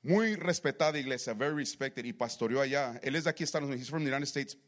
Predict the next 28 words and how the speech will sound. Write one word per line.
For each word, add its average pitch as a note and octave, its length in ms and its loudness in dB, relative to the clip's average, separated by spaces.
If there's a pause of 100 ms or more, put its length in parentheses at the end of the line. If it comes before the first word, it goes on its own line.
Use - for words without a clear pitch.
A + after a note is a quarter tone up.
pero A#2 140 -4
se G#2+ 120 -8
fue C3 140 -6
para C#3 180 0
allá, B2 80 -2
he C3 60 -4
went C#3 180 0
over C#3+ 120 0
there. B2+ 240 -4 (1800)
Se - 200 0
retiró, B2+ 420 4
he D3+ 120 2
retired, E3+ 720 0 (920)
y B2 120 2
él C#3 120 4
dice, C#3+ 200 0
número E3+ 360 4
uno, F#3+ 160 4
number D#3+ 260 2
one, G3 320 4
he F#3 140 2
says, B2 400 -4 (560)
"Know A2+ 300 2
your A#2+ 120 2
Bible." G#2+ 560 2 (2500)
Conoce A#2+ 500 0
tu A2+ 120 -4
Biblia. G#2+ 420 2